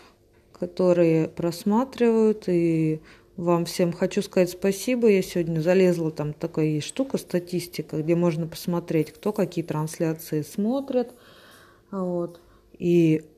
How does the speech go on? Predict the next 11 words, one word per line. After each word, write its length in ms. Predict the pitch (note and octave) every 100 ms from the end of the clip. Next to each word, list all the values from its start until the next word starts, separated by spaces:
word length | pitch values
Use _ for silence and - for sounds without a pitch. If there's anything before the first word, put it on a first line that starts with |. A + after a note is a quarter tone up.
| _ _ _ _ _ _ _ _ _ _ _ _
очень 320 | G3+ G3 G3
много 260 | F#3 F3+ E3
инструкторов 840 | D#3+ - E3+ - E3 E3 A#3+ C4
просматривает. 1200 | A#3+ A#3 A#3 A#3+ A3+ G#3+ - G#3 G#3 G3+ G3 - - -
Ну, 180 | D4 F4
я, 220 | E3+ A3+
в 40 |
принципе, 420 | - A3 G#3+ - -
тоже 280 | G3+ F#3
порой 320 | F3+ F3 F3 E3+
просматриваю. 1000 | E3+ F3 F3 F3 E3 E3 D#3 D#3 D3